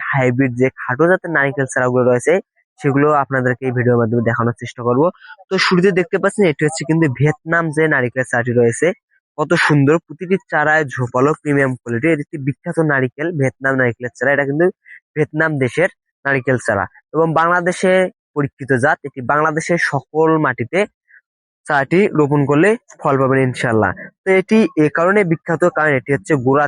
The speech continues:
থেকে ফলন হয় এবং অধিক ফলনশীল জাত। এর পাশে দেখতে পাচ্ছেন যে একটি কেরালা আছে, ইন্ডিয়ান যে কেরালার চারা, এটি হচ্ছে কেরালা নারিকেলের চারা। প্রতিটি চারা ঝোপালো এবং প্রিমিয়াম কোয়ালিটির,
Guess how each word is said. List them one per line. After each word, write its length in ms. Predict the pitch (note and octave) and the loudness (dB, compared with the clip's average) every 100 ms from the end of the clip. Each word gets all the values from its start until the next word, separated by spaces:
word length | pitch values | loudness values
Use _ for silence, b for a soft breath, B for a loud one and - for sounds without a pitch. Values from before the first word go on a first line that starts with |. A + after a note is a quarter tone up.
| - | -4
থেকে 180 | C#3+ D3+ - | -4 -4 -2
ফলন 260 | C3+ B2 A2+ | 0 0 0
হয় 140 | B2+ C3+ _ _ - | -2 -4 _ _ -4
এবং 120 | D3 - D#3+ | -4 0 0
অধিক 200 | D#3+ - - | 0 -2 -2
ফলনশীল 460 | C#3+ C3 - B2+ A2+ | -2 -2 -2 -4 0
জাত। 160 | D3+ F#3+ _ _ _ | 0 -2 _ _ _
এর 120 | E3 D#3+ | -4 -2
পাশে 160 | F#3+ G3 E3+ | -2 0 -2
দেখতে 180 | - E3+ | -4 -4
পাচ্ছেন 200 | F3 - F3+ | -4 0 0
যে 60 | F3 | 0
একটি 100 | - _ | -6 _
কেরালা 320 | E3 D3 C#3 C#3 | 0 2 2 0
আছে, 120 | - - E3 | -2 -6 -2
ইন্ডিয়ান 320 | D#3+ E3 F3+ E3 | 0 2 2 0
যে 60 | F3 - | -4 -2
কেরালার 320 | B2+ B2+ - - | 0 0 -2 -2
চারা, 180 | B2 F3+ b b _ C#3 | -2 -2 b b _ -6
এটি 100 | D3+ | -4
হচ্ছে 160 | - F#3+ - - | -2 -6 -4 -2
কেরালা 300 | D#3+ E3 E3+ | 2 2 2
নারিকেলের 340 | D3+ C3 C3+ B2+ | 2 0 0 0
চারা। 160 | C3+ E3 - _ _ _ | 0 -2 -6 _ _ _
প্রতিটি 300 | F3 G#3+ G3+ - | -6 -2 -2 0
চারা 180 | F#3+ F#3 C#3+ | 0 0 -2
ঝোপালো 340 | C#3+ C3 D3 D3+ | -4 0 2 4
এবং 120 | C#3+ G3+ - _ _ - | 4 0 -4 _ _ -2
প্রিমিয়াম 300 | E3+ F3 E3+ D3+ | 2 4 2 0
কোয়ালিটির, 400 | C3 B2 E3 | 0 2 0